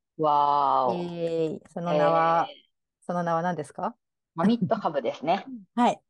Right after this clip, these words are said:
Speaker 2: マミットハブというものです。後でちょっともちろんショーノートに貼りますが、
Speaker 1: うん。
Speaker 2: はい。ウ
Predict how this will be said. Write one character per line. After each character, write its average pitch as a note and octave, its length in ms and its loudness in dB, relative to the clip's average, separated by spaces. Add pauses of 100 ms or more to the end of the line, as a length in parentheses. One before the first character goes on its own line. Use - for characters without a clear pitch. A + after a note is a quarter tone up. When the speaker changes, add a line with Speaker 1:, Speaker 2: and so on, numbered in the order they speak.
(120)
Speaker 2:
マ F#3 120 -2
ミ G3+ 120 -2
ッ G#3 40 -20
ト G#3 120 -2
ハ F#3 160 -2
ブ D#3 120 -10
と - 260 -12
い D#3 100 -10
う D#3 180 -10
も D#3 140 -10
の D3 100 -10
で E3+ 220 -2
す。 - 240 -18
後 E3+ 240 -6
で D3+ 80 -8
ち - 80 -8
ょ - 20 -6
っ D#3 40 -12
と - 120 -12
も D3+ 60 -10
ち D3+ 180 -10
ろ D#3+ 140 -8
ん D3 60 -12
シ - 100 -20
ョ D#3+ 80 -2
ー D#3+ 40 -6
ノ D3+ 100 -10
ー - 20 -12
ト - 120 -12
に - 140 -12 (240)
貼 D#3+ 160 -8
り D#3+ 80 -4
ま D#3 140 -10
す - 120 -14
が、 F#3 220 -2 (380)
Speaker 1:
う F#3+ 40 -8
ん。 F3 40 0
Speaker 2:
は E3+ 80 2
い。 D3+ 80 -6
ウ D#3 120 -20